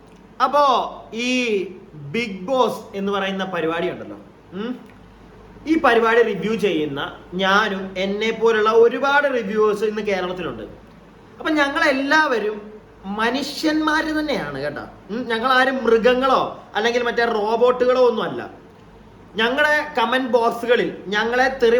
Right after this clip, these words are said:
പറയുമ്പോൾ ഞങ്ങൾ വേണമെങ്കിൽ മിണ്ടാതിരിക്കാം, പറഞ്ഞിട്ട് പോട്ടെ, ഇത്രേ ഉള്ളൂ,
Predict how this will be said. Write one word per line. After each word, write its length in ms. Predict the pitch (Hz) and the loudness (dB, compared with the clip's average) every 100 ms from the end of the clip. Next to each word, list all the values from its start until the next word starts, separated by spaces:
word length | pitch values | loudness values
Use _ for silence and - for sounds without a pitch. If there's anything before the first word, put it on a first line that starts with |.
| 233 | 2
പറയുമ്പോൾ 400 | 214 196 220 302 - 262 | 0 0 0 0 -4 -4
ഞങ്ങൾ 200 | 262 262 262 | 0 0 2
വേണമെങ്കിൽ 300 | 262 254 262 254 | 0 -2 -2 -2
മിണ്ടാതിരിക്കാം, 720 | 233 240 240 233 185 180 113 - - - | 0 2 4 2 0 -4 -8 -14 -20 -2
പറഞ്ഞിട്ട് 380 | 226 214 233 226 202 196 | 0 2 0 0 -2 -2
പോട്ടെ, 360 | 196 196 185 127 - | -4 -2 -4 -6 -10
ഇത്രേ 180 | 156 254 240 | 0 4 4
ഉള്ളൂ, 200 | 196 | 2